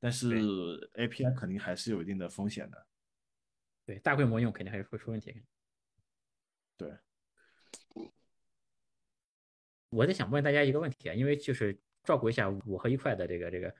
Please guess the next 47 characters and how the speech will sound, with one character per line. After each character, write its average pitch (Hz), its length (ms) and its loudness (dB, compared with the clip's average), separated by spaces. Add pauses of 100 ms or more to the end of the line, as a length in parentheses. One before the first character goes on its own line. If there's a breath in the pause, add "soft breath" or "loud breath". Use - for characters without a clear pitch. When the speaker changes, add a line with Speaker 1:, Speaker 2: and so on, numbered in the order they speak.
(120)
Speaker 2:
是 - 140 -8
粉 101 180 -6
丝 123 80 -2
群 127 140 0
体， - 220 -4
因 113 100 0
为 139 60 2
我 107 120 2
们 113 80 0
粉 101 140 -6
丝 117 80 -6
群 120 140 0
体 127 60 0
里 117 60 -2
肯 92 140 -8
定 101 60 -4
有 113 60 -2
很 92 100 -8
多 90 100 -4
人， 87 180 -8 (480 soft breath)
就 110 160 0
因 120 120 6
为 131 200 0
不 135 120 4
会， 156 80 2
不 - 200 -2
会 131 120 4
这 147 80 2
么 113 80 2
专 104 200 0
业 98 80 0
嘛， - 160 -10
他 - 80 -4
不 120 140 -2
是 123 100 4
说 107 200 0
像 104 160 -2
我 95 40 -4
们 87 160 -6
这 107 120 -4
种 87 160 -6
搞 82 120 -6
创 104 200 -6
业 104 100 0
啊 87 140 -4
或 104 120 -6
者 92 140 -4